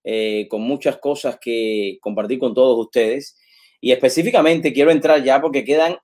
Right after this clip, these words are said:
exactamente hoy cuatro días, cuatro días para las elecciones, eh, d-, en noviembre, por supuesto, tres de noviembre, una de las elecciones, eh, más esperadas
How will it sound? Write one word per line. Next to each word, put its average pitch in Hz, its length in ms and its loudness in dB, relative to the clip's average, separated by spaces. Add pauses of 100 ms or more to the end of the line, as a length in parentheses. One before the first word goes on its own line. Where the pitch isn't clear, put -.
exactamente 156 880 0
hoy 202 280 4 (520)
cuatro 165 580 4
días, 165 680 -2
cuatro 156 460 0
días 135 420 -4 (460)
para 147 380 4
las 117 160 -4
elecciones, 131 880 -4 (520)
eh, 95 840 -8 (240)
d-, 95 280 -20 (100)
en 107 220 -6
noviembre, 120 680 2
por - 140 -14
supuesto, 120 400 -4
tres 101 160 -6
de 117 80 0
noviembre, 127 540 0 (340)
una 160 160 4
de 175 60 6
las 135 120 4
elecciones, 160 640 0
eh, 117 140 0
más 143 480 -2
esperadas 147 920 2